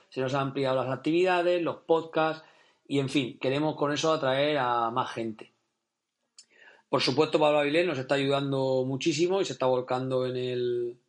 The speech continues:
en la preparación, pero también un montón de gente se ha puesto en contacto con nosotros. De hecho, os voy a pasar una, una anécdota curiosa, porque mi mujer tiene una amiga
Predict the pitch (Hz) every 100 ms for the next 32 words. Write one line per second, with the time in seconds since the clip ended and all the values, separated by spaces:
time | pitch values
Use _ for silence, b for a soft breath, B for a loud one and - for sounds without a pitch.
0 | _ - 123 127 123 127 139 139 185 202
1 | 208 B B B 170 180 175 180 185 202
2 | 214 - 160 156 151 156 151 147 165 160
3 | 175 - _ _ _ _ - 135 139 139
4 | 139 143 135 135 139 139 139 151 160 165
5 | 170 220 196 196 151 185 175 175 170 160
6 | 151 147 160 156 147 139 143 180 - 175
7 | 135 - 131 131 131 131 131 127 156 170
8 | 165 147 143 147 165 151